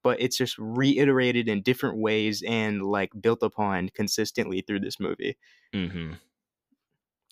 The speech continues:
Speaker 2: Oh, man. I think this movie overall was a great experience 'cause it was a very great way of telling the story. I also think the format wasn't the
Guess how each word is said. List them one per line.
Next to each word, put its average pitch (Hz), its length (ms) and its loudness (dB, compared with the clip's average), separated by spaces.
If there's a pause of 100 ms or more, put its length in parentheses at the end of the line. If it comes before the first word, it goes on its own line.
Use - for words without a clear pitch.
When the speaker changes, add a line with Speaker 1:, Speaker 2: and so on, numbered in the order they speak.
(1160)
Speaker 2:
Oh, 117 360 2
man. 101 460 -4 (260)
I 143 100 4
think 180 480 2
this 139 240 4
movie 123 340 8
overall 101 800 4 (500)
was 117 180 2
a 117 40 2
great 110 240 4
experience 107 440 0
'cause - 180 -4
it 92 60 -4
was 92 200 0
a 90 80 -4 (140)
very 101 420 0 (200)
great 95 360 0
way 87 220 0
of 82 100 -2
telling 87 340 -4
the 73 60 -12
story. 67 520 -4 (680)
I 107 140 4
also 139 440 6
think 113 460 0
the - 100 -4
format 113 800 0 (400)
wasn't 113 880 2
the 107 100 0